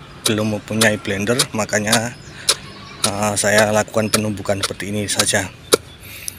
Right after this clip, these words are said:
Nah, kalau sudah halus seperti ini, selanjutnya kita masukkan ke dalam ember ya, untuk menuju proses yang selanjutnya.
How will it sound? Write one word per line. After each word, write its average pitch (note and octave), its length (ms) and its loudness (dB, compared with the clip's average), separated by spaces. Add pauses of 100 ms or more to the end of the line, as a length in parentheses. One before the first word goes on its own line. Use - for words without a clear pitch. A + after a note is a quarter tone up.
(140)
Nah, G#2+ 160 2
kalau A2+ 240 0
sudah A2 320 6
halus A#2 160 6
seperti A2+ 320 0
ini, C#3 320 6
selanjutnya A2 560 0
kita A2+ 320 2
masukkan A2 480 2
ke A2 320 0
dalam G#2 320 -2
ember G#2 320 4
ya, G#2 160 6 (1200)
untuk A2 400 2 (1040)
menuju A2 880 2
proses G#2 400 0 (240)
yang G#2 160 -2
selanjutnya. G#2 720 -2